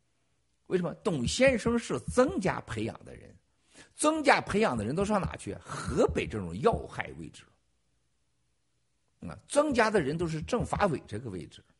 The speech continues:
和宗主部这个位置，然后是总参，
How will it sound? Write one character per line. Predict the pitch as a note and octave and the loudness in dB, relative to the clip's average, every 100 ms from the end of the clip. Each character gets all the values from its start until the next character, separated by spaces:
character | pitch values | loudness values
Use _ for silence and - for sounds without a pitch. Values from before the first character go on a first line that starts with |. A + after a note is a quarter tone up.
| _ _ - | _ _ -6
和 | D#3+ | -4
宗 | D#3+ A#3+ D#4 | -2 -2 -2
主 | G#2+ | -6
部 | E2+ G4 F4 | -8 -8 -4
这 | A#2+ | -4
个 | D#2 | -4
位 | F2+ | -8
置， | D2 - - | -10 -16 -6
然 | A#2 D3 | -4 -2
后 | F#3 | 0
是 | G3+ G3+ | -2 -2
总 | - - | -6 -6
参， | - - C#3+ | -12 -8 -8